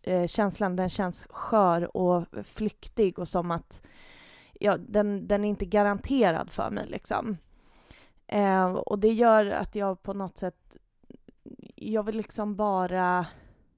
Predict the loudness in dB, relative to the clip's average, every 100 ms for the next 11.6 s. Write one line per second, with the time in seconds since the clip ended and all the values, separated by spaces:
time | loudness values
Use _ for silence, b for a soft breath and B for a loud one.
0 | _ _ _ _ _ _ _ _ _ -6
1 | -2 -2 -2 -6 -4 -2 -2 -2 -4 -4
2 | -2 -4 -6 -4 -2 0 -4 -2 -2 -2
3 | -4 -4 -2 -4 -4 -2 -2 -4 -10 -20
4 | _ _ _ _ _ _ _ -2 0 0
5 | -2 0 2 4 2 0 -2 -4 -4 -16
6 | b b b b b -14 -14 -12 -8 -8
7 | -6 -8 -8 0 4 4 4 0 0 0
8 | 0 -2 -4 -4 -2 -4 -6 B B B
9 | B -20 -6 -2 0 0 0 -2 -2 -8
10 | -8 -6 -4 -2 -2 0 0 0 -2 -4
11 | -2 -2 -2 -2 -2